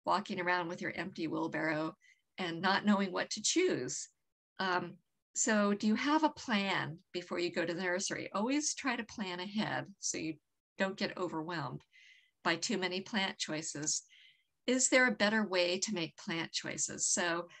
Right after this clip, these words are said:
do you go to the nursery and feel like you've accomplished a lot because, like this guy here, who's bought a hanging basket full of, uh, non-native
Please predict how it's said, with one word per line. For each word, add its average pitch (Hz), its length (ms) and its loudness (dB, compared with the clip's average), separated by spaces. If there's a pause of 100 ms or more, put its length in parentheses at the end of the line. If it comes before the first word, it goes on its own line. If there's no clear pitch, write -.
(200)
do 220 80 2
you 208 60 2
go 254 200 2
to 294 80 -2
the 220 100 -2
nursery 240 580 0
and 208 260 0
feel 247 220 -4
like 285 200 -2
you've 285 160 2
accomplished 311 640 2
a 196 60 0
lot - 320 2
because, 190 480 -4
like 185 220 -2
this 247 200 -2
guy 190 220 0
here, 175 460 -2 (380)
who's 196 260 -2
bought 185 420 6
a 175 320 0 (200)
hanging 190 400 0
basket 196 600 0
full 185 240 -4
of, 185 200 -2 (640)
uh, 180 280 4
non-native 190 760 2